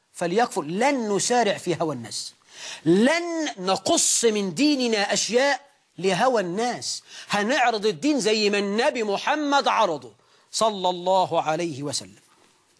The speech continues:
الداعية له سمت يا أخي، الداعية له سمت. أنا لو لبست كاسكتة هيقول: "يا كابتن"، لو لبست ترنج هيقول: "يا كابتن"، لو لبست عفريتة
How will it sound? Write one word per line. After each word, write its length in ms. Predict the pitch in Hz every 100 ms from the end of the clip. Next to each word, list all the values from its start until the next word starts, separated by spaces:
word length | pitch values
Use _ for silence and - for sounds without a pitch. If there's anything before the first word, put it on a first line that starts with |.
| _ _ -
الداعية 340 | 180 226 262
له 120 | 254 208
سمت 360 | 233 214 -
يا 120 | 143
أخي، 140 | 139 - _ _ _ _ _ _ _ _ _ _ _ _ _ -
الداعية 360 | 196 196 294 262
له 160 | 196
سمت. 480 | - 220 151 - - _ _ _ - - -
أنا 140 | 294 294
لو 100 | 254
لبست 340 | 226 294 -
كاسكتة 680 | 220 202 - 262 - 233 208 - -
هيقول: 220 | 226 262
"يا 120 | 247
كابتن"، 600 | - 311 - 277 208 143 - _ _ _ _ _ _ _ _ _ _
لو 60 | 196
لبست 320 | 240 330 330
ترنج 420 | 254 269 320 294 - -
هيقول: 280 | 180 285 320
"يا 140 | 285
كابتن"، 580 | - 349 349 - 208 131 _ _ _ _ - -
لو 80 | 208
لبست 300 | 302 - 277
عفريتة 680 | 254 254 269 320 - 302